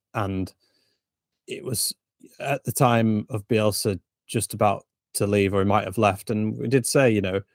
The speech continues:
Leeds United will, will never be the same again, because we have witnessed the highest level of expectation from a manager, and we just, we just don't, or expectation and standard, and we ju-, and it just isn't there. Like, you're right. It feels like, yeah,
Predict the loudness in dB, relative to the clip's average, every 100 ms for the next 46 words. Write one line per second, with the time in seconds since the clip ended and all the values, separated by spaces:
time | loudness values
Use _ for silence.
0 | _ 2 4 6 4 4 2 -2 -4 -6
1 | _ -2 2 6 6 4 2 2 2 2
2 | 2 2 2 2 -2 -2 -2 0 2 2
3 | 2 2 0 -4 -4 -6 -10 _ _ _
4 | _ _ -4 -2 2 2 2 -2 -2 0
5 | 2 2 0 -4 _ -4 -2 -2 -6 -12
6 | -2 0 0 0 -2 0 0 2 2 2
7 | 2 2 2 0 -2 -8 -20 -20 -20 _
8 | _ 0 2 0 -4 -8 -4 -2 4 4
9 | 2 0 0 2 -2 -2 -2 2 2 2
10 | 0 0 0 0 0 -2 -2 -2 0 2
11 | 2 2 0 2 4 4 4 2 2 2
12 | 0 -2 _ 2 4 4 0 4 6 6
13 | 6 4 2 -12 _ _ _ _ -20 -20
14 | _ 0 2